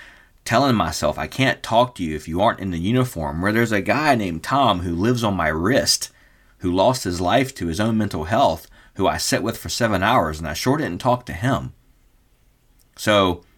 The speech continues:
throw that out the window that you don't, you can't talk to anybody unless you're in their gear,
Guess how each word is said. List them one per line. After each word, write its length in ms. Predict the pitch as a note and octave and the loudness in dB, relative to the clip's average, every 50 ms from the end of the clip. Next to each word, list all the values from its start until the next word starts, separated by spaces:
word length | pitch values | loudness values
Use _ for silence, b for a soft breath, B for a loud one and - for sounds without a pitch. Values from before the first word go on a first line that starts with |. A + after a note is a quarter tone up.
| _ _ | _ _
throw 300 | - - - A2+ C#3 G3 | -14 -2 2 2 4 4
that 160 | G3 F3 C#3 C3 | 4 6 6 6
out 220 | A#2+ A2+ A2+ - | 6 6 4 2
the 100 | F2 D#2 | -2 -4
window 540 | D2+ D#2 D#2+ F#2 A#2 C#3+ C#3+ A2 E2+ E2 D#2 | -2 -2 0 2 4 4 4 4 2 2 0
that 180 | D#2+ D2+ - | -2 -4 -4
you 100 | - E2+ | -4 -2
don't, 320 | E2+ F#2+ G#2 G#2 F#2 - B B B B B B B B | 0 2 2 2 0 -2 B B B B B B B B
you 120 | - F2 F2+ | -6 -6 -4
can't 340 | - - B2 A2 - - - | -2 0 0 0 0 -4 -4
talk 300 | - G#2+ A2 A#2+ - - | 2 2 2 2 2 -2
to 80 | F2 - | -8 -8
anybody 380 | E2 F2 E2+ D#2 E2 E2+ E2 | -6 -6 -6 -4 -4 -2 -2
unless 240 | E2+ F2+ F2+ - - | -2 -2 -4 -4 -4
you're 100 | F2+ F2 | -4 -2
in 260 | F2 E2+ D#2+ - D#2 | -2 -4 -6 -6 -8
their 160 | D#2+ D#2+ D#2 | -8 -6 -6
gear, 440 | D2 E2 G#2 A2 E2+ - - - - | -2 0 2 2 2 0 -4 -12 -18